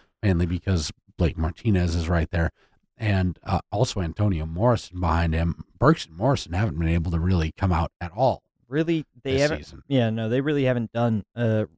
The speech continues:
Speaker 2: much at all. Uh, Antonio Morrison's best games have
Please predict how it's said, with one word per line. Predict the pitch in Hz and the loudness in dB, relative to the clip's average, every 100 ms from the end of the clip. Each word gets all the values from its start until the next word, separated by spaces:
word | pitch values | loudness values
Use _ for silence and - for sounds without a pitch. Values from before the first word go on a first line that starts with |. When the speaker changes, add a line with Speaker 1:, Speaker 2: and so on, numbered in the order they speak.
| _ 123 | _ -4
Speaker 2:
much | 117 113 120 - 113 | 0 2 2 0 -8
at | - | -6
all. | 117 113 113 - 127 | 0 0 0 -4 -2
Uh, | 117 117 _ 143 | 0 -2 _ -6
Antonio | 147 180 156 | -2 0 0
Morrison's | 143 139 - 127 | 2 0 -2 -8
best | 131 120 - | -4 -4 -2
games | 131 127 | -2 -2
have | - | -6